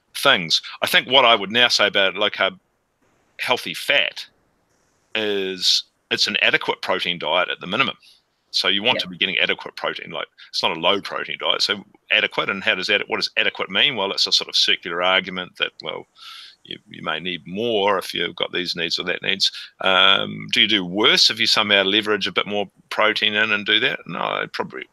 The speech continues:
Speaker 1: probably not, and that may be different for other people. And, and so we need to, we could probably start to consider some of the, uh, protein appropriateness, and I'm not sure exactly how that would work. Uh, what, what's your thoughts on that?
Speaker 2: Well, I, I agree. I think that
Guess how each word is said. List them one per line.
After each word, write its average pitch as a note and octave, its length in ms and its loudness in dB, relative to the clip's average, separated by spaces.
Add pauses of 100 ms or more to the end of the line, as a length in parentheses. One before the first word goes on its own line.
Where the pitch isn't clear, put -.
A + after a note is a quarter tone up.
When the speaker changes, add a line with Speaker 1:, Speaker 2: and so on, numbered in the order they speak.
Speaker 1:
probably F#2 360 0
not, G2 300 6
and G2 100 0
that F#2 140 2
may F#2+ 100 2
be F2+ 100 -4
different - 800 -10
for - 140 -4
other F2 120 0 (120)
people. G#2+ 240 0
And, - 80 -6 (300)
and A2+ 80 0
so A#2 140 4
we A2 140 2
need A#2 160 2
to, - 100 -8 (400)
we G#2+ 120 -8
could - 140 -8
probably - 240 4
start - 280 4
to - 60 -6
consider G2 440 2
some G#2 240 2
of F#2 120 -4
the, F#2 240 2 (720)
uh, F2+ 180 -2
protein A#2+ 460 2
appropriateness, F2+ 560 0
and G#2 100 4
I'm A2+ 140 6
not F#2+ 200 0
sure F2 240 0
exactly F#2 340 0
how F2+ 140 4
that F2 160 0
would E2 140 -8
work. E2+ 240 0 (220)
Uh, A2 180 -4
what, - 160 -2
what's - 240 2
your A2+ 120 2
thoughts - 260 0
on F#2+ 120 2
that? D#2+ 140 0 (1200)
Speaker 2:
Well, C#3 200 8
I, C#3 440 10
I C3+ 120 10
agree. A#2+ 320 8
I - 160 6
think B2 260 2
that A2 340 6